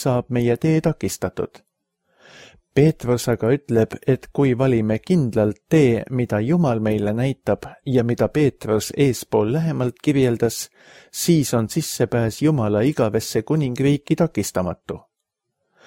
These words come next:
Kas pole suurepärane? Ja tegemist ei ole ju mingi tühise asjaga, vaid küsimuse all on meie igavene saatus.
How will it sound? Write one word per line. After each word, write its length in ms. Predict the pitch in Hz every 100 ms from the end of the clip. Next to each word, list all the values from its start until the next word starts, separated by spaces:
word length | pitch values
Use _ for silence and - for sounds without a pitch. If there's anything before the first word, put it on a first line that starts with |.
| - _
Kas 220 | - 123 -
pole 240 | 160 165
suurepärane? 760 | 190 131 107 98 92 104 - - _ _ _ _ _ _ - - _
Ja 260 | 131 120 110
tegemist 580 | 151 156 127 117 - 120
ei 160 | 113
ole 200 | 131 123
ju 160 | 113 117
mingi 300 | 131 127 120
tühise 520 | 190 160 113 - 104
asjaga, 540 | 110 - 95 - 98 - _ - 113
vaid 280 | 110 101
küsimuse 640 | - 156 139 113 110 - 113
all 300 | 117 120 117
on 260 | 113 110 101
meie 400 | 131 135 113 101 135
igavene 460 | - 113 113 135
saatus. 640 | - 143 92 - 107 -